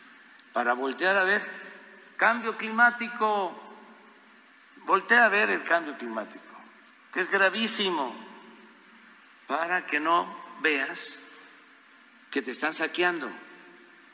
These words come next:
Voltea a ver otras cosas. Y hablaba yo de cambio climático, y quienes promueven esto están ahora, eh, autorizando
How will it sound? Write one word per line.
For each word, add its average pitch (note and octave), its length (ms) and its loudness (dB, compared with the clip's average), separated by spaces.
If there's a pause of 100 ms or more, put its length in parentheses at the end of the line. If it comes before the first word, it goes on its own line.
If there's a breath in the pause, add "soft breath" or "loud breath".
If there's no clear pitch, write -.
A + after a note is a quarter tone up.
(680)
Voltea G3 380 6
a - 20 0
ver G3+ 180 2 (580)
otras E3 300 -2
cosas. - 420 -4 (680)
Y A#2+ 460 -4
hablaba D3+ 320 0
yo D#3 160 -6
de D3 100 -8
cambio D3+ 300 -8
climático, C#3+ 640 -6 (480)
y C3 100 -8
quienes C#3 320 -2
promueven D3+ 520 0
esto F#3 360 -2 (1120)
están E3+ 460 2
ahora, E3 420 2 (1300 loud breath)
eh, A#2+ 420 -2 (1120)
autorizando C3+ 840 0